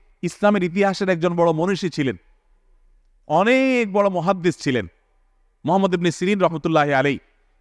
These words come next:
ইমাম মোহাম্মদ ইবনে সিরিন রহমতুল্লাহ আলাইহি সোনালী যুগের মানুষ ছিলেন, প্রথম তিন যুগের মধ্যে তিনি ছিলেন। তিনি স্বপ্নের ব্যাখ্যা অনেক ভালো বুঝতেন, তার স্বপ্নের ব্যাখ্যার বইও আছে, বাংলা অনুবাদ হয়েছে, এর ভিতরে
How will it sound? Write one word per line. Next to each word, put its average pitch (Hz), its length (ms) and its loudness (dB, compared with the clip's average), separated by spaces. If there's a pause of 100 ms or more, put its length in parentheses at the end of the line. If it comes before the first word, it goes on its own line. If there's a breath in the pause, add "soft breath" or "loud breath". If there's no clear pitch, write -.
ইমাম 190 280 2
মোহাম্মদ 202 260 0
ইবনে 214 160 0
সিরিন 220 280 -2
রহমতুল্লাহ 190 460 2
আলাইহি 190 180 2
সোনালী 185 340 0
যুগের 175 280 0
মানুষ 165 260 0
ছিলেন, 147 280 0
প্রথম 156 320 -2
তিন 165 160 0
যুগের 147 220 -2 (420)
মধ্যে 156 480 2
তিনি 151 160 0
ছিলেন। 131 280 -4 (540)
তিনি 233 420 0 (240)
স্বপ্নের 220 400 0
ব্যাখ্যা 190 280 0
অনেক 196 220 0
ভালো 170 200 2
বুঝতেন, 147 440 -2 (240)
তার 170 120 2
স্বপ্নের 185 340 -2
ব্যাখ্যার 165 280 -2
বইও 170 300 2
আছে, 143 200 0
বাংলা 143 260 0
অনুবাদ 170 340 2
হয়েছে, 165 280 0
এর 156 80 2
ভিতরে 175 320 -2